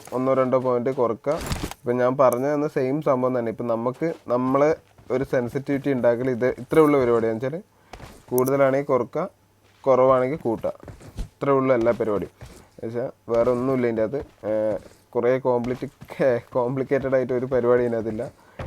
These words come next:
ഇത്രേ ഉള്ളൂ സംഭവം. അപ്പം എല്ലാവരും സ്വന്തമായിട്ട് സെൻസിറ്റിവിറ്റി കണ്ടുപിടിക്ക്, സെറ്റാക്കുക. മച്ചാന്മാരെ, നമ്മൾ എന്ത്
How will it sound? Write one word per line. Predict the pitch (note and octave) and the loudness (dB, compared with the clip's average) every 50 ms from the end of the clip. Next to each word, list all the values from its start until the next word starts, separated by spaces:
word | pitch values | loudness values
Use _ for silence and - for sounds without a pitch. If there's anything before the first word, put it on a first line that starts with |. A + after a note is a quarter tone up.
| - - - | -12 -12 -2
ഇത്രേ | - C#3 C#3 C3+ B2+ | 2 4 4 6 6
ഉള്ളൂ | B2 B2 B2 B2 A#2 | 4 4 4 2 0
സംഭവം. | A2 G#2+ A2+ C#3 - - _ _ _ _ _ - - - - - - - - - - _ - _ | 0 -2 -6 -8 -8 -14 _ _ _ _ _ -16 -10 -8 -6 -6 -6 -6 -10 -10 -18 _ -20 _
അപ്പം | - A2+ A#2 G2 - - - - - G#2 | -6 -6 -6 -6 -8 -14 -18 -12 -6 2
എല്ലാവരും | A2+ A#2 A#2+ B2 B2 G#2 - - _ - - | 4 4 4 4 2 -2 -8 -16 _ -10 -6
സ്വന്തമായിട്ട് | C3 A#2+ A#2+ A#2+ A#2+ B2 A#2+ B2+ - | -4 -2 0 2 2 2 0 -2 -4
സെൻസിറ്റിവിറ്റി | B2+ A#2 A2+ - B2+ B2 B2 A2+ - B2 A#2+ | -4 -4 -4 -8 -8 -8 -8 -6 -4 -4 -4
കണ്ടുപിടിക്ക്, | A2+ A2 A2+ A#2 G#2+ - - - - - - - - | -2 -2 -4 -4 -4 -6 -10 -12 -12 -14 -18 -20 -8
സെറ്റാക്കുക. | - A2+ - - - G2 - - - _ _ _ _ - _ _ _ _ _ _ _ _ _ - | -8 -8 -8 -4 -4 -4 -4 -4 -10 _ _ _ _ -20 _ _ _ _ _ _ _ _ _ -6
മച്ചാന്മാരെ, | B2+ B2+ - D3+ D3 D3+ D3+ D#3+ D3+ | -6 -2 0 0 0 0 0 0 0
നമ്മൾ | C#3+ D3 D3+ D3+ - - - - C3 | 0 0 -2 -4 -4 -8 -8 -4 -2
എന്ത് | C#3 D3 D#3 E3+ | -2 -2 2 0